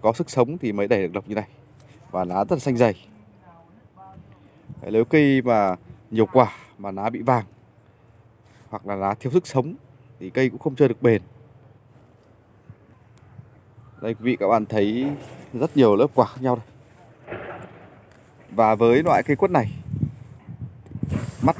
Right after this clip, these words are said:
sưng to như này rồi, đây là trong tháng, cuối tháng mười một âm lịch, thì có thể là đầu tháng mười hai thì nó sẽ tiếp tục đẩy lọc. Đây, quý vị các bạn thấy. Và cây quất này thì thường là đã nuôi quả sai này rồi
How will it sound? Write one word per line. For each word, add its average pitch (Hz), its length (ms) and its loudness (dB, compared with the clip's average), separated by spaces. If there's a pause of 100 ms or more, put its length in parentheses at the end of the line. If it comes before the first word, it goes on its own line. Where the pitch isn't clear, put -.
sưng 147 220 0
to 143 200 6
như 123 80 2
này 107 100 0
rồi, 98 140 -2 (800)
đây 113 120 0
là 107 180 0 (120)
trong 117 220 -4
tháng, 110 320 -4
cuối 110 160 0
tháng 117 140 0
mười 123 80 0
một 104 120 -2
âm 110 100 0
lịch, 113 120 2 (1400)
thì 87 140 -10
có - 80 0
thể 104 160 0
là 95 100 2
đầu 101 160 2
tháng 104 140 -4
mười 123 100 2
hai 123 380 -2 (800)
thì - 120 -10
nó 87 140 -6
sẽ 107 280 0
tiếp 208 140 2
tục 131 160 0
đẩy 101 120 -2
lọc. - 380 -6
Đây, 101 100 -8
quý - 80 -16
vị 101 100 -6
các 80 100 -4
bạn 90 100 -6
thấy. 98 280 -6 (1000)
Và 120 120 4
cây 151 140 0
quất - 220 -2
này 127 140 2
thì 120 140 -2
thường 110 360 2
là 104 180 0
đã 143 220 -2
nuôi 147 160 4
quả 98 180 6
sai 131 220 2
này 120 140 2
rồi 107 180 4